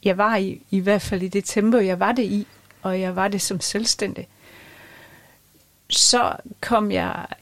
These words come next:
igen i den situation, hvor jeg ligesom skulle kigge på det i form af min identitet. Øhm, hvor jeg ligesom skulle til at finde en anden.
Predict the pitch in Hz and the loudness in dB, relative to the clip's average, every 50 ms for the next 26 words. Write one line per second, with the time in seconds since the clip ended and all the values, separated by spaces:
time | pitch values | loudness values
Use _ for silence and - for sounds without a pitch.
0 | - _ - 220 185 - - - 247 247 277 330 311 285 262 262 - - 220 202 | -16 _ -6 -6 -6 -4 0 2 4 4 4 4 2 0 -2 -2 0 -2 0 2
1 | 240 240 233 226 - - 208 214 214 208 - - 254 233 214 208 208 202 202 196 | 2 2 2 2 0 0 0 2 2 2 2 2 2 2 2 2 0 2 2 2
2 | 208 208 220 - 233 208 - - - 226 - - - 247 226 - _ _ - - | 2 0 0 0 -2 -2 -2 -4 -8 -8 -6 2 2 2 2 2 _ _ -2 0
3 | 254 233 220 233 214 - - - _ _ - - 214 202 202 190 - - 226 220 | 2 2 2 2 -2 -4 -6 -12 _ _ -2 0 0 0 0 -2 0 2 2 4
4 | 208 196 190 196 196 196 196 - - - 196 - - 202 202 196 196 - - 262 | 4 2 -2 -2 -2 -4 -6 -6 -6 -6 -4 0 2 0 2 0 -2 0 2 2
5 | 247 220 - - _ - _ _ _ _ _ _ _ _ _ _ _ _ _ _ | 2 2 0 -6 _ -20 _ _ _ _ _ _ _ _ _ _ _ _ _ _
6 | _ _ _ _ _ _ _ _ _ _ _ _ - - 214 208 214 202 202 196 | _ _ _ _ _ _ _ _ _ _ _ _ -4 4 6 6 8 8 6 6
7 | 190 190 190 190 190 190 185 - - - - - _ _ _ _ _ _ _ _ | 4 4 2 0 -2 -2 -6 -8 -12 -20 -20 -20 _ _ _ _ _ _ _ _
8 | _ _ _ _ _ - - - - - - - - - - - 214 226 226 220 | _ _ _ _ _ -16 -16 -14 -8 -8 -8 -8 -8 -10 -6 2 4 4 6 6
9 | 220 220 220 - 240 208 - - - 214 - 240 202 - - 208 214 220 226 220 | 4 2 2 2 2 2 0 -2 -4 0 0 0 0 0 0 -2 0 2 2 2
10 | 202 190 202 220 226 247 262 262 | 0 0 2 2 4 4 4 2